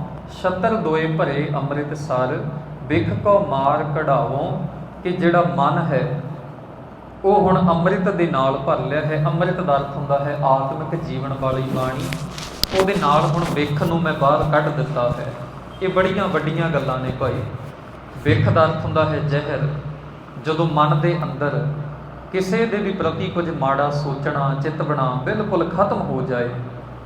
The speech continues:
ਤਾਂ ਫਿਰ ਮਨ ਸਾਫ਼ ਹੁੰਦਾ ਹੈ, ਮਨ ਪਵਿੱਤਰ ਹੋ ਜਾਂਦਾ ਹੈ, ਮਨ ਬਿਲਕੁਲ ਸ਼ਾਂਤ ਹੋ ਜਾਂਦਾ ਹੈ। ਕਿਉਂਕਿ ਮ-, ਆਪ ਸਮਝਿਓ ਬਜ਼ੁਰਗੋ, ਜਦੋਂ ਅਸੀਂ ਵਿਕਾਰਾਂ ਦੇ ਅਧੀਨ ਪਏ ਹੁੰਦੇ ਹਾਂ,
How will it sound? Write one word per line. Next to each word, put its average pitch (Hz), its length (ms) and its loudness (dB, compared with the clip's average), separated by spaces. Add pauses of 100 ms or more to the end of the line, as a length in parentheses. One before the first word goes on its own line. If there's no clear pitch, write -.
(140)
ਤਾਂ 156 100 0
ਫਿਰ 170 320 0
ਮਨ 139 240 2
ਸਾਫ਼ 120 460 2
ਹੁੰਦਾ 123 300 -2
ਹੈ, 135 120 -2 (100)
ਮਨ 151 260 4
ਪਵਿੱਤਰ 139 360 -2
ਹੋ 131 280 -4
ਜਾਂਦਾ 120 260 -6
ਹੈ, - 220 -8 (560)
ਮਨ 147 340 6
ਬਿਲਕੁਲ 156 380 2
ਸ਼ਾਂਤ 139 480 0
ਹੋ 123 260 -4
ਜਾਂਦਾ 123 240 -6
ਹੈ। - 100 -6 (920)
ਕਿਉਂਕਿ 156 260 0
ਮ-, 165 600 -4 (400)
ਆਪ - 240 6
ਸਮਝਿਓ 170 440 0
ਬਜ਼ੁਰਗੋ, 170 400 0
ਜਦੋਂ 165 340 2
ਅਸੀਂ 170 320 -2 (460)
ਵਿਕਾਰਾਂ 151 560 8
ਦੇ 180 240 2
ਅਧੀਨ 160 380 0
ਪਏ 170 240 2
ਹੁੰਦੇ 160 400 -2
ਹਾਂ, 165 260 2